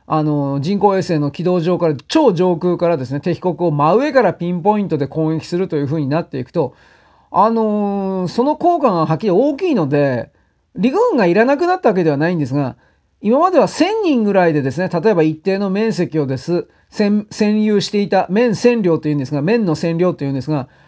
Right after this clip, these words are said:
これがですね、三百人ぐらいで済むだとか、大きなるリストラの流れに入ってるわけです。まあ、この動きに、だから今のですね、米国陸軍はですね、徹底的に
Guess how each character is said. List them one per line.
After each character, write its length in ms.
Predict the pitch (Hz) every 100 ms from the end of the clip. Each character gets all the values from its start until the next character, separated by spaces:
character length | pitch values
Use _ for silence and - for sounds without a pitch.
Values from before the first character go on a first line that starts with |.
| _
こ 100 | -
れ 80 | 220
が 80 | 262
で 100 | 220
す 60 | 170
ね、 80 |
三 200 | 156 185
百 220 | 185 180 190
人 140 | 190
ぐ 80 | 208
ら 80 | 254
い 40 |
で 60 | 180
済 140 | 185
む 80 | 202
だ 100 | 151
と 100 | 131
か、 140 | 117 - _
大 240 | - 302 320
き 100 | 285
な 80 | 190
る 100 | 151
リ 140 | 156
ス 80 | -
ト 100 | 226
ラ 120 | 254
の 80 | 262
流 180 | 269 311
れ 60 |
に 80 | 247
入 120 | 175
っ 20 | -
て 80 |
る 40 | 147
わ 60 |
け 20 | 123
で 40 |
す。 60 | 208
ま 100 | 208
あ、 20 |
こ 140 | 214
の 100 | 262
動 160 | 311 403
き 80 | 262
に、 80 |
だ 80 | 185
か 80 | 170
ら 120 | 156
今 180 | 147 170
の 100 | 143
で 80 | 120
す 60 |
ね、 80 | 143
米 180 | 143 175
国 220 | 143 135
陸 200 | 135 123
軍 140 | 156 147
は 100 | 123
で 60 |
す 60 | 123
ね、 80 | 127
徹 100 | 151
底 140 | 170
的 100 | 165
に 240 | 170 165